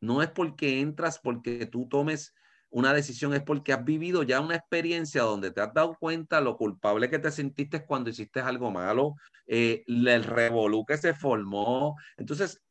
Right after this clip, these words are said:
tú haces una, lo que yo le llamo también en otro capítulo, la mirada de proceso. Tú haces una mirada de proceso y tú creces. Tú creces al mirar, no es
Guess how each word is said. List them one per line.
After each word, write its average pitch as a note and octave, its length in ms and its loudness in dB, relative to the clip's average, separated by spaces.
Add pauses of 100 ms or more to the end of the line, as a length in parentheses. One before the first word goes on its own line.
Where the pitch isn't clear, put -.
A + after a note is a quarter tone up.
tú D3+ 100 -2
haces F#3 220 -2
una, D3 220 2
lo B2 180 0
que A2+ 100 2
yo A2+ 120 2
le B2+ 80 4
llamo D#3 260 2
también D#3 340 0
en D3 140 -2
otro D3+ 200 -2
capítulo, D3+ 600 -2
la G#2+ 140 0
mirada G2+ 380 0
de C3+ 100 2
proceso. C#3+ 640 -4 (220)
Tú G2+ 100 -2
haces A#2 300 -6
una C#3 180 0
mirada D3 280 4
de D3+ 80 4
proceso D#3+ 500 -6
y - 60 -16
tú C#3 140 -6
creces. F#3 720 -6 (580)
Tú A#2+ 160 -4
creces E3 540 0
al G#2+ 120 -2
mirar, G#2+ 360 2
no A#2 160 -2
es E3 60 -2